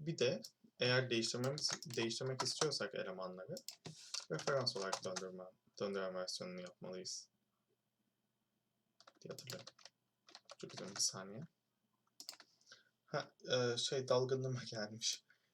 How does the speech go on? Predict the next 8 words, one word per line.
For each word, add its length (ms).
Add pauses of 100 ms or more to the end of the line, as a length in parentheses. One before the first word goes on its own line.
(100)
Şuraya 300
referans 400
koymamız 420
sadece 300
set 320
yapabilmemizi 760
sağlar. 420
Mesela 440